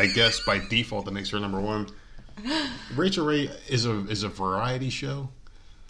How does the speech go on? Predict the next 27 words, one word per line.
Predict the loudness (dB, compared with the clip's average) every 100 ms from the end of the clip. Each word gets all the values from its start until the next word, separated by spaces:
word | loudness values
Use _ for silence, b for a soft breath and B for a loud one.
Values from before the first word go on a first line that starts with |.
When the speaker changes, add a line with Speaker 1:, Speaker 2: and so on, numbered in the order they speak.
| b b b -18 -8 -4
Speaker 1:
Um, | -2 0 -2 -4 -10 -6
there's | -2 0 2
not | 0 0
too | 2
many, | 2
like, | 4
Speaker 2:
But | 4
she | 4 6
Speaker 1:
I | 6
Speaker 2:
interviews | 6 6 4
Speaker 1:
fucking, | 4 2
Speaker 2:
every | 0 -2
single | -4 -6
time. | -6 -4
That's | 0 0
Speaker 1:
I | -2
Speaker 2:
an |
Speaker 1:
fucking | -4 -2 0
Speaker 2:
interview | 2 2
Speaker 1:
hate |
The | 0
Speaker 2:
show. | -2
Speaker 1:
View. | 0 2 2
I | 0
hate | -2 -4
Kelly | -4 -2 -2
Ripa. | -2 -2 0 -2 -2